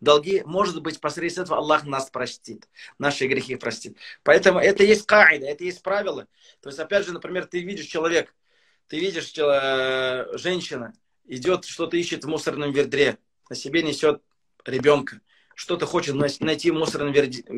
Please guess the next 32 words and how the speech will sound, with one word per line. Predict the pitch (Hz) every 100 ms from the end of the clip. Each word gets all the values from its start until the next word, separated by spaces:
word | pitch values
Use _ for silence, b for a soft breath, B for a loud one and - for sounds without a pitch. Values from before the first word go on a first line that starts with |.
| 107 -
ведре | 135 131 147 135
для | 127
себя | 131 139 160
и | 147
для | 139
своего | 143 147 143
ребенка, | 139 156 147 - B B B B B
в | -
этот | 240 208
момент | 190 208 202
что | - 220
тебя | 196 170
подталкивает | 135 143 135 - 117
ей | 117
помочь? | 110 110 107 - - -
Ничего | 170 - 214
другого, | 214 196 196 175
как | - 147
удовольствие | 135 143 143 147 143
Аллаха, | 143 156 151
субхану | - - 139
ва | 123
тааля. | 117 - - _ b b b b -
И | 165 185 - -
именно | 196 214 202
ш-, | 196 -
что | - - 214
бы | 196
ты | 208
хочешь | 226 220 175
ей | 180
помочь, | 175 160 185 -